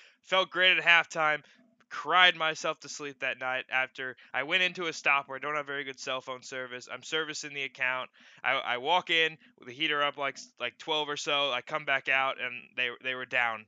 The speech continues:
and I was like, "This is not what we were looking for here." I am upset. Um,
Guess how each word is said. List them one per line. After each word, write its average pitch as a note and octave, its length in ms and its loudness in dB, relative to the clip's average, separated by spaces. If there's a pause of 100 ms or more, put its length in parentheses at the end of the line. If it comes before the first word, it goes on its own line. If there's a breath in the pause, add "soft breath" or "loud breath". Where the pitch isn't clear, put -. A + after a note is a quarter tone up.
(120)
and A#2 160 -10
I A2 140 -2
was A2+ 120 -10
like, A2 220 -8
"This D3 220 -4
is A#2 240 -14
not C3 340 -2
what B2 300 -6
we B2 120 -10
were A#2+ 140 -10
looking A#2+ 340 -10
for G#2+ 220 -12
here." G#2 260 -12
I A2+ 140 -4
am A2 140 -8
upset. G#2+ 420 -6 (680 loud breath)
Um, B2 280 -4